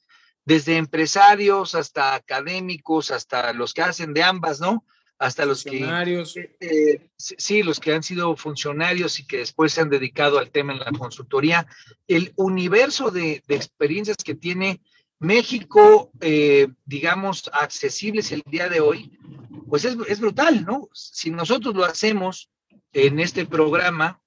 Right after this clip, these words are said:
Speaker 1: eh, pues imagínate la cantidad de oportunidades que tienen los funcionarios, los sec-, la gente de la Secretaría de Turismo, las secretarías de turismo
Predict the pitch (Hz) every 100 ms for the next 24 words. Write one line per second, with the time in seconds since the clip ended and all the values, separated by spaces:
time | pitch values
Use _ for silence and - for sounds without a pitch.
0 | _ 147 131 123 123 120 120 113 _ _
1 | 147 143 160 147 147 208 208 - 165 156
2 | 147 - 151 143 175 202 208 - - -
3 | 175 196 - 160 151 143 - 180 180 190
4 | 190 - _ _ _ _ _ _ _ _
5 | _ _ _ _ _ _ _ _ _ _
6 | _ _ _ _ _ _ _ _ _ _
7 | _ _ _ _ _ - - - 147 151
8 | - - 160 143 151 170 202 226 214 180
9 | - 143 - - 127 123 180 175 170 139
10 | - 151 131 - 135 175 165 151 160 208
11 | 190 131 - - 117 139 160 151 147 156
12 | 160 160 156